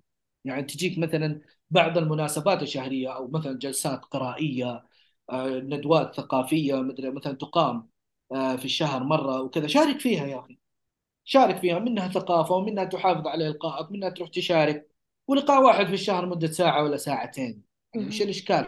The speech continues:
Speaker 1: في الموضوع؟ وحتى لو كنت متزوج أو إنه مثلًا كذا، دخل زوجتك معاك، يعني أنا أشوف بعضهم، آه، إذا دخل زوجته في المود ارتاح، لكن يروح هو لوحده شوية ينشغل، لكن، آه، يعني، آه، لقاء واحد في الشهر ما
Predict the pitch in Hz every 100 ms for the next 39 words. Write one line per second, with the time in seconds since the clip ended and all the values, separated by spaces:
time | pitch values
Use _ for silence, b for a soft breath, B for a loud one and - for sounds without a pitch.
0 | - - - - - - _ b b 226
1 | 240 269 240 240 247 202 160 196 175 156
2 | 147 147 165 170 175 170 160 185 - _
3 | 170 226 294 254 277 - 208 196 180 185
4 | 151 156 180 190 202 208 196 185 175 160
5 | _ _ _ _ - 156 151 151 156 160
6 | 165 214 202 170 208 185 175 170 170 196
7 | 165 160 131 - 127 - _ _ 139 -
8 | 156 143 143 139 175 175 180 180 180 170
9 | 202 185 - _ _ _ _ _ _ _
10 | - 170 165 156 - 139 123 156 185 180
11 | 160 _ _ _ _ - 156 156 - -
12 | - - 165 143 160 160 160 156 143 -
13 | _ _ _ _ - 175 202 202 185 165
14 | 160 160 156 151 147 160 190